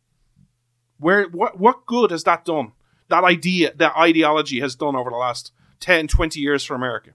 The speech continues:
Has America got more free or less free over the last twenty years? Has America got more constitutional or less constitutional over the last twenty years? You see, owning the libs is great.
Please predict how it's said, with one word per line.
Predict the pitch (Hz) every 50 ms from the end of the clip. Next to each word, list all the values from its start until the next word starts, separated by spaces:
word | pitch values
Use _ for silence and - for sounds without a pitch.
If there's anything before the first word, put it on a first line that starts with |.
| _ _ _ _ _ -
Has | 170 170 165
America | 175 170 180 185 202 196 - 190
got | 165 185 175 160
more | 160 165 190 220
free | 214 - - 277 277 277 269
or | 220 202
less | 190 196 202 196 -
free | - - 160 156
over | 135 135 143
the | 131
last | 127 127 123 120 -
twenty | - 151 147 143 131
years? | 123 123 107 98 - - - - _ _ _ _ _ _ - _ -
Has | 185 190 180 180
America | 185 180 185 208 208 202 208
got | 175 196 180 160
more | 160 165 175 208
constitutional | 214 - 233 233 240 - - 202 - 240 247 233 233 220 202
or | 190 175
less | 180 185 185 - -
constitutional | - 170 156 151 - - 123 - 147 135 131 - - 120 - _ _ _ - -
over | - 147 143 147
the | 135
last | 139 143 139 135 - -
twenty | - 160 147 139
years? | 131 127 117 - - - - - - _ _ _ _ _ _ _ _ _ _ _ _
You | - 180
see, | - - 226 220
owning | 196 208 226 247 269 254
the | 220 180
libs | 147 151 175 202 208 196 170 180
is | 165 151
great. | - - 202 208 185 131 -